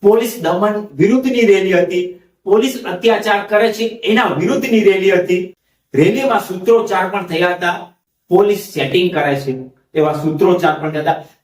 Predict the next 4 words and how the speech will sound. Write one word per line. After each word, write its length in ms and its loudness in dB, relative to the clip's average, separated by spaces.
ધારાસભ્ય 520 0
આનંદ 320 -2
પટેલે 360 0
મામલતદાર 640 -2